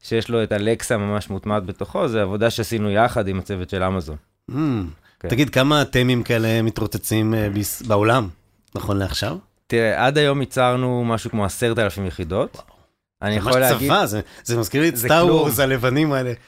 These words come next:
Speaker 1: אבל זה
Speaker 2: כן.
Speaker 1: עדיין רק, זה כלום.
Speaker 2: Stormtroopers.
Speaker 1: אה, בכל העולם, אגב,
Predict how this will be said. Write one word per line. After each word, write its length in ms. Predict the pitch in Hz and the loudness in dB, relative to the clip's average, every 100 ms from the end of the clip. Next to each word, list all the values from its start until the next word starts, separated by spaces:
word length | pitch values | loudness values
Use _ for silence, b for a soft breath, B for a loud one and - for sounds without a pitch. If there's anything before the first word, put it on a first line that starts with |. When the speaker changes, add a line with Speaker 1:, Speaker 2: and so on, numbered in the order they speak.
| - | -2
Speaker 1:
אבל 240 | 117 123 | 2 4
זה 80 | 120 | 4
Speaker 2:
כן. 40 | 117 | 2
Speaker 1:
עדיין 320 | 135 131 127 | 4 2 0
רק, 160 | 123 - | -4 -4
זה 160 | 104 101 | -10 -6
כלום. 260 | 127 127 | 0 4
Speaker 2:
Stormtroopers. 500 | 190 170 135 123 87 | 4 4 2 -2 0
Speaker 1:
אה, 200 | 90 90 95 | -2 -4 -2
בכל 300 | 107 156 160 | 2 4 4
העולם, 380 | 135 143 110 90 | 4 4 2 -4
אגב, 200 | 85 | -8